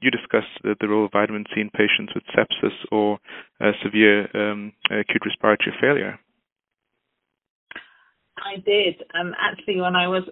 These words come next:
Speaker 2: originally writing this talk, thinking that the conference was going ahead in December, January, this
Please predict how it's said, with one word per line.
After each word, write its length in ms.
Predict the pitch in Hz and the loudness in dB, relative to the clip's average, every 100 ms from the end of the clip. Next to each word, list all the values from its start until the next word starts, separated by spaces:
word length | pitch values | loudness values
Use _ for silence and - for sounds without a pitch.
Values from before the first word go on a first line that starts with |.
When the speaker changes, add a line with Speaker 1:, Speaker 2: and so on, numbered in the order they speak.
| - | -2
Speaker 2:
originally 560 | 190 202 214 214 185 | 0 0 -2 -6 -2
writing 420 | 180 170 - 180 175 | 0 -2 -2 -8 -8
this 140 | 165 - | -8 -6
talk, 260 | 208 185 - | -4 -4 -4
thinking 400 | 180 180 175 170 | -8 -8 -8 -10
that 120 | 165 175 | -10 -12
the 60 | |
conference 420 | 185 180 175 170 | -4 -6 -6 -12
was 80 | 180 165 | -12 -2
going 240 | 185 175 | 0 0
ahead 300 | 175 180 170 - | -2 0 0 0
in 260 | 170 175 175 _ _ _ _ _ _ | -4 -4 -6 _ _ _ _ _ _
December, 360 | 175 190 185 180 | -2 0 2 2
January, 480 | 190 196 185 170 | 2 0 4 4
this 160 | 170 | 4